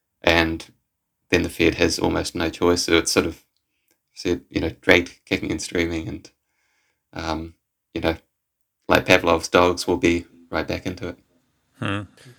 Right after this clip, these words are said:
Speaker 2: Uh, w-, what's your view on the industrial metals? Um, do you think they have, uh, more to go, or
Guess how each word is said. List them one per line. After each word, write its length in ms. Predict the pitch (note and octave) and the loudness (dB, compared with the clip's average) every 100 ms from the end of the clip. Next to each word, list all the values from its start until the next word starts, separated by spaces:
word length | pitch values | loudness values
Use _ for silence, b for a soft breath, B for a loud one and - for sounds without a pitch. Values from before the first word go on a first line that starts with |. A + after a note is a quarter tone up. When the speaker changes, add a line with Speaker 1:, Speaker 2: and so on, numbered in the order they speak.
| b _ | b _
Speaker 2:
Uh, 320 | B2+ B2+ B2+ | -2 0 0
w-, 460 | - D3+ D3+ - D3+ | -4 -10 -16 -12 -12
what's 260 | D#3 D#3+ - | 2 2 4
your 160 | D#3+ D3+ | 4 4
view 260 | D3+ D3+ | 4 6
on 180 | D3 C3+ | 6 4
the 440 | C3 C3 C3 A2 | 2 4 2 2
industrial 560 | C#3 C#3 C3+ - C#3+ C#3 | 2 4 4 4 4 4
metals? 640 | C#3 D3 C#3 A2 - - - _ | 4 6 6 4 -2 -10 -14 _
Um, 640 | A#2+ A#2 A2+ A2 G#2+ G#2+ G2+ _ _ _ _ _ _ - A#2+ | -10 -6 -6 -6 -8 -12 -16 _ _ _ _ _ _ -14 0
do 80 | |
you 60 | A#2+ | 2
think 200 | B2+ B2 | 4 4
they 180 | B2 A#2+ | 4 4
have, 260 | A#2+ A#2 | 2 2
uh, 220 | A#2 A#2 A#2 | 0 0 0
more 320 | B2+ C3 C3 | 0 2 2
to 80 | B2+ | 2
go, 280 | C3 C#3+ | 0 0
or 400 | C#3+ C#3 C3 G#2+ | 2 4 4 0